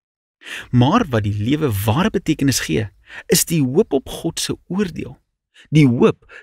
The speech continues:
dat God eendag al die hevel sal opklaar en ware geregtigheid na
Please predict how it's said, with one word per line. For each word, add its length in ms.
dat 200
God 180
eendag 440
al 260
die 160
hevel 680
sal 220
opklaar 560
en 200
ware 300
geregtigheid 840
na 160